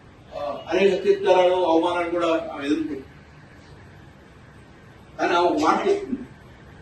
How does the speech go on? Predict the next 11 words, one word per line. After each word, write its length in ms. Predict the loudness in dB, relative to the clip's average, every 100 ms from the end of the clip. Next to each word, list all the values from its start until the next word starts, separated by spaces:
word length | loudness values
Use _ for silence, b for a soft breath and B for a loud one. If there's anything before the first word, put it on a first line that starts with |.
| -20 -20 -20 -20 -20 -20 -20 -20 -20 -20 -12 0
మనకి 280 | 2 4 2
ఎక్కువ 280 | 8 8
ఆనందం 380 | 10 8 6 4
ఎప్పుడు 180 | 2 0
వస్తుందంటే, 560 | -2 -4 -4 -6 -10 -14 -18 -20 -20 -20 -20 -20 -6 2
మనం 380 | 4 4 0 -8 -6 4
తోటి 240 | 6 6
వారికి 360 | 4 4 4 2
ఎక్కువ 280 | 6 6
మేలు 220 | 8 8 8
చేసినప్పుడు 640 | 6 4 -4 -6 -6